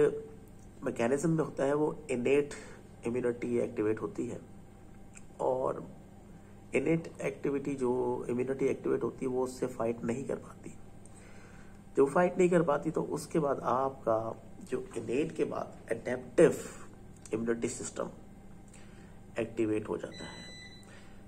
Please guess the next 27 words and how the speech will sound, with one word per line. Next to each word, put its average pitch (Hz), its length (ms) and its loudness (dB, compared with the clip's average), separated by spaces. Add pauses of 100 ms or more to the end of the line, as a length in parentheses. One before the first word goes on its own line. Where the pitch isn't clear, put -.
(540)
adaptive 135 640 4
immunity 151 440 2
system 165 380 0
जब - 120 -4
activate 127 560 0
होता - 280 -4
है 143 180 -6
तो 143 180 -2 (240)
उसके - 500 2
नतीजे 160 460 2
में 117 360 0
आपकी 147 680 -2
body 110 480 2 (260)
antibodies 120 880 0 (200)
develop 101 360 -4
करती - 300 -8
है। 165 260 -6
Antibodies 139 680 4 (260)
soldiers 120 640 2
होते 135 220 0
हैं 143 240 -8 (840)
जो 160 180 8
कि 160 100 -4
उस 139 260 0
disease 127 340 -2
के 143 120 2
against 131 540 2